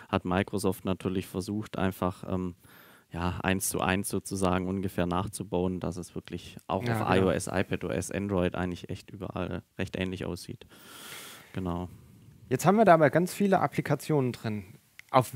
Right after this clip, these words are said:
Speaker 2: Windows weiß ich, ich habe jetzt auch hier den Vergleich nochmal gebracht, auf Windows war es ja auch für uns, äh, gang und gäbe, dass wir jetzt die ganzen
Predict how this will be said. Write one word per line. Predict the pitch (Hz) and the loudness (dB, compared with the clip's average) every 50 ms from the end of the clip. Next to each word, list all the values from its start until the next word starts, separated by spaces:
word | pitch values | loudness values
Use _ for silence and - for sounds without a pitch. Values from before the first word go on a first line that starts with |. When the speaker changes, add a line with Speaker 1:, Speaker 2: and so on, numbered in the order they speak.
| 113 107 | 0 2
Speaker 2:
Windows | 117 120 147 170 202 214 220 196 - 147 | 4 6 6 6 6 6 6 4 2 2
weiß | 135 139 160 180 175 - | 2 4 4 4 4 4
ich, | 214 196 - - - - - - 143 143 - _ _ _ _ _ - | 2 2 2 -2 -8 -12 -12 -14 -16 -20 -20 _ _ _ _ _ -6
ich | 131 120 - | -6 -4 -4
habe | 123 120 - | -4 -6 -6
jetzt | 131 - 127 | -6 -4 -4
auch | 123 - | -2 0
hier | - 143 | 0 2
den | 139 143 127 | 2 2 2
Vergleich | - - 123 - 113 127 165 180 - - | 2 0 0 4 6 6 6 6 4 0
nochmal | 175 151 185 180 | 0 2 2 2
gebracht, | 165 170 185 175 151 151 | 2 2 2 2 2 2
auf | 127 - - | 0 2 4
Windows | 131 143 170 185 180 156 - - 143 113 | 4 4 6 4 4 2 0 -4 -4 0
war | 127 135 | 0 2
es | 143 139 | 2 2
ja | - 151 135 135 - - - - - - - | 2 0 0 0 -2 -8 -14 -18 -20 -14 -8
auch | 135 131 123 | -8 -6 -6
für | - - 131 | -6 -4 -2
uns, | 127 160 175 220 208 - - | 0 2 2 2 2 -2 -4
äh, | - - 135 143 135 131 131 123 - - | -4 0 2 2 2 2 0 -2 -2 0
gang | - - 165 175 | 2 2 2 2
und | 151 117 | 0 0
gäbe, | - 127 131 151 160 175 | 0 2 2 4 4 4
dass | 156 151 139 - - | 4 2 0 0 -2
wir | 135 | -2
jetzt | 127 123 123 - - - | -2 -2 -4 -6 -8 -6
die | 127 113 | -4 -2
ganzen | 120 120 123 131 131 - 143 127 | -2 -2 -2 -4 -4 -4 -6 -6